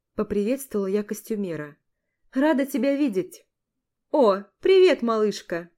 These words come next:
Она грациозно встала со стула и протянула мне руку, которую я тут же пожала.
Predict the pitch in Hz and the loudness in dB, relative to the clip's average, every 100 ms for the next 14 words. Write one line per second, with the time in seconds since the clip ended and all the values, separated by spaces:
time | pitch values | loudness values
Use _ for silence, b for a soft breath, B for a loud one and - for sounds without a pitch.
0 | _ _ _ _ _ _ - 202 196 170 | _ _ _ _ _ _ -8 -4 -4 -4
1 | 190 - 240 285 214 185 - 277 294 269 | -6 -2 -2 -2 -4 -6 -6 -2 -2 -2
2 | 285 277 - 233 170 156 b b b - | -6 -10 -8 -4 -4 -6 b b b -12
3 | 190 190 - 240 294 262 196 196 - 262 | -6 -6 -4 -4 -2 -2 -2 -6 -8 -4
4 | 262 - 160 156 b b - 185 226 202 | -4 -4 -6 -8 b b -10 -2 0 0
5 | 190 180 180 277 233 180 - 214 185 160 | 0 -6 -4 -4 -4 -8 -8 -8 -6 -10
6 | 143 139 | -10 -18